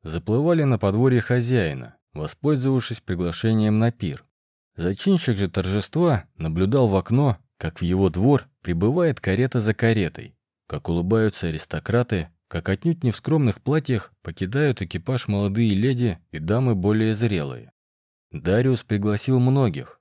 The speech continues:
человек триста, не меньше. Истинные сливки общества. Сегодняшний пир в очередной раз укрепит его власть. Что ещё нужно? "Ваше Высочество!"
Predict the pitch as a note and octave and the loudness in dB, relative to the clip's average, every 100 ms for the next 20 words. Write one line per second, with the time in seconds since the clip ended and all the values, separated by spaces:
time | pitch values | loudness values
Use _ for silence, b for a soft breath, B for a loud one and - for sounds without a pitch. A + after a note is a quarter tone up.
0 | _ - F#2 C#3+ D#3+ - E3 E3+ G2 - | _ -6 -2 0 0 -2 -2 -2 -2 -6
1 | A2+ _ E2+ B2 C#3+ D#2 - - _ _ | -14 _ -2 2 2 0 -4 -16 _ _
2 | _ _ - F#2+ A2+ - A#2 A#2 - G#2 | _ _ -8 -6 -4 0 2 2 0 -4
3 | - B2 - C#3+ G#2 - - - A#2+ - | -4 -6 -2 -2 -2 -6 -12 -14 -16 -18
4 | _ _ _ _ _ - - E2 G#2 G#2 | _ _ _ _ _ -14 -4 0 0 0
5 | - F#2 E2+ B2 C3 F#2 _ E2+ E2 A2+ | -2 -4 -2 0 0 -2 _ -10 -4 -2
6 | C#3 E3+ C#3 C#3 A#2 - F#2 - A#2 A2 | 0 2 2 0 -2 -2 -4 -4 -4 -2
7 | A2+ B2 C3 F2+ B1+ - _ _ _ _ | 0 0 0 0 -4 -14 _ _ _ _
8 | - - C3 D#3 D3+ - D#3 D#3+ G#2 - | -18 -8 -2 0 0 -2 0 0 0 -4
9 | A#2+ - _ _ _ _ _ _ - G#2+ | -14 -16 _ _ _ _ _ _ -6 -2
10 | G#3 - D3 A#2+ A2+ C3 G2 F2+ - D2+ | 0 0 4 4 4 4 2 0 -6 -6
11 | C2+ | -8